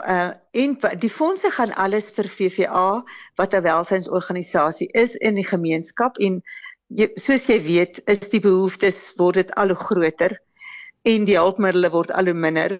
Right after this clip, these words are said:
So, al die fondse gaan om nood te verlig in die gemeenskap en in die dorp. En dan het ons ook 'n voltydse personeel wat by ons werk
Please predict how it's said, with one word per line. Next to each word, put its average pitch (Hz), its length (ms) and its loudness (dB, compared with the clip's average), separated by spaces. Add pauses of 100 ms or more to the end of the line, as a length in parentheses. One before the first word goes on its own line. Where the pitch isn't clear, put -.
(120)
So, - 240 -2
al 226 300 0
die 294 120 -2
fondse 214 440 -2
gaan 185 420 -4 (460)
om 202 380 0 (680)
nood 220 460 0
te 208 80 -2
verlig 151 500 -2
in 185 80 0
die 175 120 -2
gemeenskap 151 600 -4
en 160 120 0
in 160 80 -2
die 156 140 -4
dorp. - 300 -4 (580)
En 190 220 0
dan 196 340 2
het 190 220 0
ons 214 240 0
ook 247 240 0
'n 180 320 2
voltydse 220 600 -4
personeel 220 920 0 (540)
wat 220 380 0
by 226 180 4
ons 247 200 -4
werk 240 500 0